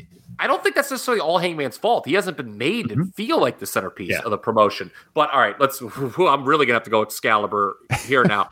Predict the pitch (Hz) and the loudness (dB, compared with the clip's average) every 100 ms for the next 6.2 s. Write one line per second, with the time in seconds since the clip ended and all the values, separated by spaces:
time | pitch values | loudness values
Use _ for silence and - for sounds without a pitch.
0 | - - 175 139 135 123 208 254 240 170 | -12 0 0 0 -4 -2 0 2 2 2
1 | 175 208 147 120 - 147 185 214 160 170 | 2 4 4 2 -4 -8 -2 -4 0 0
2 | 143 127 135 120 117 107 _ _ - 113 | 0 0 2 2 2 -4 _ _ -8 -2
3 | 131 110 107 135 143 117 107 92 107 101 | -2 -4 0 2 2 2 -2 -2 -4 -4
4 | 95 104 98 - 104 95 104 98 98 95 | -2 -2 -2 -6 -10 -2 -2 0 -2 -4
5 | - 101 - - - 214 330 339 330 - | -4 -6 -6 -12 -2 0 2 2 0 0
6 | - - | -2 -2